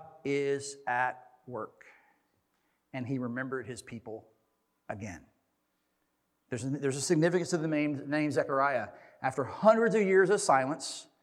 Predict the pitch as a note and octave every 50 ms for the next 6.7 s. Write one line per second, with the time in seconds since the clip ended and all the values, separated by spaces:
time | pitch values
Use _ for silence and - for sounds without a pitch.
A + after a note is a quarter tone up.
0 | _ _ _ _ _ _ _ _ _ _ B2+ C3+ C3 C#3 C#3+ D3 C#3 C3+ C3+ C#3
1 | C3+ B2+ A#2+ - - A#2+ - B2+ A2 A2+ A2+ A2+ G#2 F#2+ F2 - _ _ _ _
2 | _ _ _ _ _ _ _ _ _ _ _ _ _ _ _ _ _ _ _ _
3 | _ _ _ _ _ _ _ _ _ _ _ _ _ _ _ _ _ _ _ _
4 | - - - D#3 F#3 G#3 F3 - D#3+ D#3 D#3 D3+ C#3 C#3+ C#3+ - A2+ F#2+ G#2 -
5 | - E3+ F3 - A3 - - G#3+ F#3 D3+ D3+ F#3 G3 F3 D3+ - A#3 A3 G#3+ G#3+
6 | - - - - - - G#3+ G3+ D#3+ B2 A2+ A2+ C#3 D#3